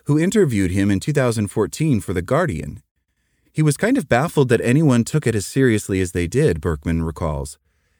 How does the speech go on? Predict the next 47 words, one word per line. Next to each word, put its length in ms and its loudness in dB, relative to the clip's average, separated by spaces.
His 200 0
understanding 600 0
of 140 4
it 160 4
was 300 2
that 180 2
you've 300 0
got 240 0
to 100 -4
do 220 4
something 420 0
for 160 -2
many 260 2
days 400 2
if 140 -6
you're 80 -4
going 220 0
to 40 -4
get 200 -4
good 180 0
at 160 -4
it. 300 -14
It 80 0
wasn't 300 2
meant 220 2
to 80 -6
be 220 0
an 120 0
extremely 640 0
rigid 400 -2
box 560 -6
that 220 -6
you 160 -4
have 200 -6
to 100 -12
put 180 -8
yourself 360 -10
in. 320 -2
Yet 320 -2
a 120 -2
lot 260 2
of 100 0
us 300 -2
look 340 -2
for 140 -4
that 180 -2
box. 560 -4